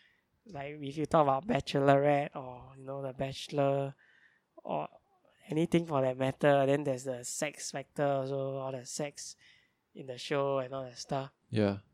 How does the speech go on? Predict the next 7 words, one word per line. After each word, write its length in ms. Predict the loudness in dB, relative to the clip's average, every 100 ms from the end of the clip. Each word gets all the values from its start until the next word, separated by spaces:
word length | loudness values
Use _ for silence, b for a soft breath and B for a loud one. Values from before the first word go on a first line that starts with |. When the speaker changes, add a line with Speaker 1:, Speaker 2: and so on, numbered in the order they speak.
| _
Speaker 1:
So 640 | -14 -6 -4 -2 -4 -8 -14 _ _
it's 200 | -10 -2
really 540 | 2 2 2 -2 -6 -10
interesting. 680 | -8 -6 -4 -4 -4 -6 -6 -12 -8
So 200 | -4 -2
that's 340 | -2 -2 -4
my 460 | -2 0 -2 -6